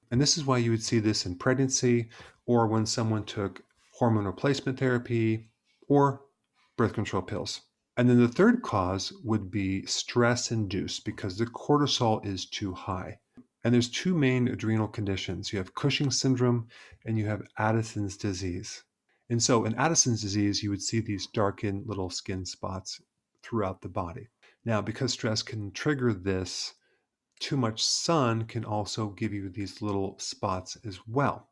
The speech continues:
So it's really a matter of identifying what's causing this. If it's stress, I would take B vitamins and I would take more vitamin D three.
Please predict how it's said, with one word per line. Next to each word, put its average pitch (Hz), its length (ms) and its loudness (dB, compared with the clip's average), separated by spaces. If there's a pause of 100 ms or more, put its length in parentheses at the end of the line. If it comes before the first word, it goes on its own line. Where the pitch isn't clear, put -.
(120)
So - 560 4
it's 120 240 -2
really 175 240 4
a 120 40 4
matter 117 280 4
of 104 80 2
identifying 110 720 2
what's 104 180 -2
causing 98 460 -4
this. - 200 -8
If 107 140 -8
it's - 100 -10
stress, - 800 -2 (120)
I 113 120 -2
would 110 200 0
take 110 480 -4 (600)
B 120 160 4
vitamins 117 600 2
and 110 60 -4
I 104 40 -4
would 104 160 -6
take 110 260 -6 (220)
more 107 240 -4
vitamin 98 420 -2
D 101 320 -4
three. 110 480 -4